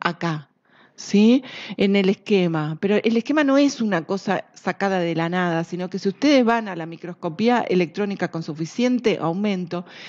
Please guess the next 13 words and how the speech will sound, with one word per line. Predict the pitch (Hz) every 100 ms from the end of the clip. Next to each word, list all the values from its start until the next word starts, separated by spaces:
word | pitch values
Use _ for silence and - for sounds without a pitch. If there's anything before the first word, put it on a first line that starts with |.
| - -
ven | 247 269 254
que | 254 247 240 - - -
hay | 294 330 269
realmente | 226 233 226 240 220 233 -
una | 247 247
estriación | 247 220 202 240 233 220
que | 185
es, | - _ _ _ _ _ _ - -
que, | - - - - -
de, | 170 160 151
de | 180
las | 165
fibras, | 170 240 220 165 170 208